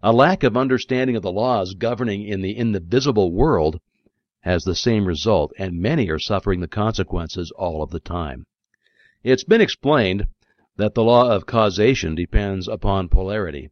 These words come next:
A circuit must be formed. Now, this circuit cannot be formed unless we operate in harmony with the law. How shall we operate in harmony with the law unless we know what the law is?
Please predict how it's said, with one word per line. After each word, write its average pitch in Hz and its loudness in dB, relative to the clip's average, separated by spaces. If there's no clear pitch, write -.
A 71 -12
circuit 101 -2
must 87 -6
be 87 -8
formed. 87 -4
Now, 85 -8
this 110 0
circuit 113 2
cannot 104 -2
be - -6
formed 127 0
unless 104 -2
we 98 -2
operate 104 0
in 95 -6
harmony 104 -2
with 98 -2
the 98 -2
law. 101 0
How 92 -2
shall 113 2
we 107 4
operate 117 4
in 113 0
harmony 120 2
with 123 2
the 120 2
law 113 4
unless 120 -2
we 101 -4
know 107 0
what 113 2
the 117 0
law 110 0
is? 131 -4